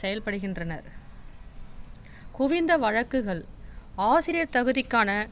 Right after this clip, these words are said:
டெட் தேர்வு, பள்ளி, கல்லூரி ஆசிரியர் பணிக்கான போட்டித் தேர்வுகள் உள்ளிட்டவை டி ஆர் பியால் நடத்தப்படுகின்றன. கல்லூரி பேராசிரியர் பணிக்கு நேரடியாக நேர்முக தேர்வு நடத்தி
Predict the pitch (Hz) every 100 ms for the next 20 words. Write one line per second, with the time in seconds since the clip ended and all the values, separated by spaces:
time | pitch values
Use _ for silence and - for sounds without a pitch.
0 | - - 226 - - 269 240 190 202 208
1 | - - - 226 247 285 294 208 220 247
2 | 254 247 - 190 214 247 247 233 208 208
3 | 214 208 208 233 262 262 240 214 214 214
4 | 180 196 202 185 220 233 233 196 190 202
5 | - 233 269 262 254 226 226 214 190 208
6 | 254 220 208 202 190 180 165 - - -
7 | - - - - - - - 233 277 359
8 | 370 349 233 254 277 277 269 269 208 208
9 | 202 196 208 - - 208 262 294 294 285
10 | 269 269 269 220 247 277 294 277 247 233
11 | 240 240 196 202 196 202